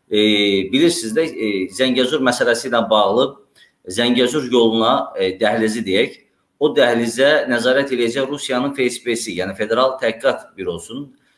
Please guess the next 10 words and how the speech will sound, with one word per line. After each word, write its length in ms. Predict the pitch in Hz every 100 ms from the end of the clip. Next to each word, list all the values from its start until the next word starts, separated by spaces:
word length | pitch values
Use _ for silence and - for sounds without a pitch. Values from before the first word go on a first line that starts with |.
| _ -
e, 100 | 90 90 87 85 78 78
deməli, 280 | 90 92 98
Kəşfiyyat 500 | - 104 - 120 117
Bürosu, 480 | 85 82 78 - - _ _ _ -
onun 240 | 117 143
əskərləri, 720 | 113 - - 92 87 92 120 - - _ _ _
yəni, 360 | - 117 120 107 82 - _ _ _
yəni 220 | 123 127
Turana 380 | - 147 160 175
da 80 | 165